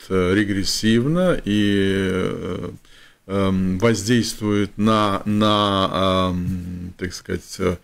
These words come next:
возможности помыслить какое-то событие сегодняшнее, э,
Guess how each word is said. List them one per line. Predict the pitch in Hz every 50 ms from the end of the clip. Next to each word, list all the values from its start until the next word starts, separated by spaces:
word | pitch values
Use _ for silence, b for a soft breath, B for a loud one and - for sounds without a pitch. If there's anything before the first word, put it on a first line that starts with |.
| b b b _ -
возможности | 98 107 104 95 104 117 117 110 98 92 104 98 - - - - - 110 104
помыслить | 104 - 101 95 95 101 107 110 101 - - - 98 95 90 -
какое-то | - - 92 - - 107 101 95 92 - 98
событие | 87 - - 101 101 104 104 95 - 92 90
сегодняшнее, | - - 104 98 110 147 175 170 175 139 120 - - 131 127 123 123 120 117 B B B B B B B B B B
э, | - 110 110 110 107 104 104 104 104 101 98 95 98 95 92 90 90 92 92 92 - 87